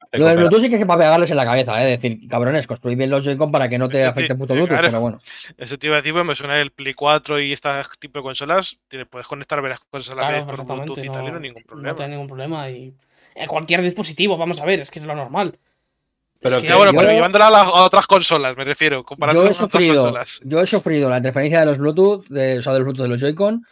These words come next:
Speaker 2: eh, con cosas muy absurdas, ¿eh? Os lo puedo asegurar. O sea, según dónde colocaba la consola y dónde ponía los Joy-Con, flipas, ¿eh? O sea,
Speaker 1: Joder.
Speaker 2: de no funcionarme en los, los Joy-Con, en absoluto, de no pillar señal y estar a esta distancia de la consola. Solo porque estaba por el medio de la torre del ordenador, por ejemplo.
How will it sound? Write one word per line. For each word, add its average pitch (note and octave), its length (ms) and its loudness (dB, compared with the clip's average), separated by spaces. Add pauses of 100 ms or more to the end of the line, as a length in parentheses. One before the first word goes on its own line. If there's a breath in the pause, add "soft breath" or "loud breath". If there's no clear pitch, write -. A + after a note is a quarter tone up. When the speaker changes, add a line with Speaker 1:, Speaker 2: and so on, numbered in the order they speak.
(320 soft breath)
Speaker 2:
eh, B2+ 1000 -2
con B2+ 160 -4
cosas C#3+ 240 -6
muy E3 140 0
absurdas, A#2 420 -6
¿eh? D#3+ 160 -6
Os C3+ 120 -8
lo C3+ 80 -2
puedo C#3+ 180 0
asegurar. A#2+ 340 -4
O G#2+ 60 -12
sea, A#2 100 -12
según C#3+ 300 -4
dónde F#3 180 0
colocaba D3+ 400 -2
la B2+ 100 -4
consola B2 380 -4
y - 20 -4
dónde C3 180 -4
ponía A#2+ 200 -6
los A2+ 140 -10
Joy-Con, F#3+ 440 -6 (480)
flipas, C3+ 440 -2
¿eh? G3 240 -6 (520)
O - 40 -20
sea, B2+ 140 -2
Speaker 1:
Joder. B2 120 -4
Speaker 2:
de C#3 80 -4
no E3+ 120 2
funcionarme D#3+ 600 0 (640)
en A#2+ 140 -8
los, B2 240 -4
los B2+ 160 -4
Joy-Con, A#2 500 -6
en B2 120 -8
absoluto, A#2+ 380 -6
de A#2+ 80 -6
no D3 80 -2
pillar E3 180 -2
señal C3 400 -4
y C3 100 -8
estar F3+ 380 0
a D3+ 100 0
esta D#3+ 140 -2
distancia C3 380 -4
de A#2 80 -6
la A#2 100 -8
consola. A2 400 -14 (480)
Solo E3+ 240 2
porque E3+ 140 0
estaba F3+ 180 0
por F3+ 80 2
el F3 100 0
medio G3 160 0
de D#3+ 60 2
la B2 80 -4
torre D#3 160 2
del C#3+ 80 2
ordenador, A#2+ 320 -4
por A2 120 -10
ejemplo. G#2+ 380 -14